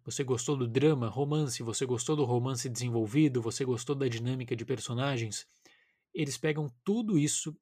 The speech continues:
eles pegam todas essas informações que você está mandando pra eles, colocam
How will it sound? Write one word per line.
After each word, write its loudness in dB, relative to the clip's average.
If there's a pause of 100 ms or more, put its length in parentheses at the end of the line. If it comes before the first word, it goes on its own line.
eles -14
pegam -4
todas 6
essas 0
informações -2
que -16
você -4
está -2
mandando -2
pra 2
eles, 2 (360)
colocam 0